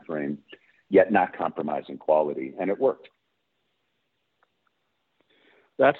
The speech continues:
Speaker 2: certainly an understatement. We're talking with, uh, Mister Paul Mango, who was former Deputy Chief of Staff, uh, for the U S Department of Health and Human Services. During this time, he served as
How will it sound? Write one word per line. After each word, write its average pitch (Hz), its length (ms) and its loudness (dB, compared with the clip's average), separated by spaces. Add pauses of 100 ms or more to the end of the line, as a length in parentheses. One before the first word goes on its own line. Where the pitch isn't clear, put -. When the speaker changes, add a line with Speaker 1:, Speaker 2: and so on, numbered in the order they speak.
(160)
Speaker 2:
certainly 147 280 2
an 127 60 -4
understatement. 110 760 -2
We're 147 100 -10
talking 156 500 0
with, 131 200 -2 (180)
uh, 110 300 0
Mister - 180 -20 (100)
Paul 127 200 0
Mango, 127 540 -2 (280)
who 117 60 -4
was 104 180 -4
former 123 260 -2
Deputy 117 480 0
Chief 120 180 -8
of 107 180 -10
Staff, 113 320 0 (540)
uh, 95 260 -2
for 110 80 -10
the 107 80 -4
U 113 140 2
S 107 120 -2
Department 110 440 0
of 98 80 -6
Health 107 240 0
and 107 100 -8
Human 107 260 -8
Services. 113 600 -4 (160)
During 104 400 -4
this 107 180 -12
time, 110 220 4
he 98 80 -12 (100)
served 107 300 2
as 98 280 4